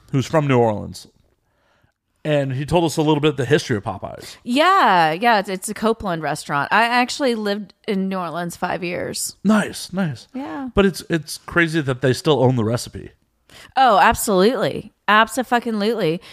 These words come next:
Speaker 2: And, I mean, honestly, somebody pointed this out to me on Twitter.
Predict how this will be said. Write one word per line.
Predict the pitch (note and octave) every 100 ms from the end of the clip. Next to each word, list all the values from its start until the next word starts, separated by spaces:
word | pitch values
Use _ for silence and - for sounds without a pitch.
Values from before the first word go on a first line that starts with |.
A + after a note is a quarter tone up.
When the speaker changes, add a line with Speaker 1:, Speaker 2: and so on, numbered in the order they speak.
| - _
Speaker 2:
And, | A#3+ A#3+ A3+
I |
mean, | A#3+ A3
honestly, | - G3 A3+ A#3+ D#4 D#4 E4+ - _ - _ _ _ _ _ _ _ _ - -
somebody | B3+ C#4 C#4+
pointed | A3 - A#3+ A#3 G3
this | F#3
out | G3 F#3+
to | -
me | G#3 F#3
on | E3 E3+
Twitter. | - A3+ A3+ D3 C#3